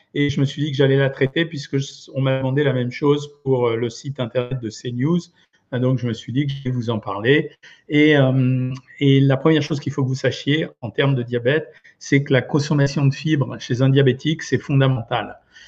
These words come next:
D'abord parce qu'il y a un pouvoir rassasiant, parce que toute augmentation de poids chez un diabétique est négative et il faut, malgré l'absence de sucre, obtenir une satiété suffisante.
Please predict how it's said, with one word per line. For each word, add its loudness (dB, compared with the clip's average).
D'abord 4
parce 2
qu'il 2
y 6
a 6
un 2
pouvoir 2
rassasiant, -2
parce -10
que 0
toute 4
augmentation 0
de -6
poids 0
chez -2
un 4
diabétique -4
est -2
négative -2
et 2
il 2
faut, 6
malgré 0
l'absence -2
de 0
sucre, -2
obtenir -2
une -4
satiété 0
suffisante. -2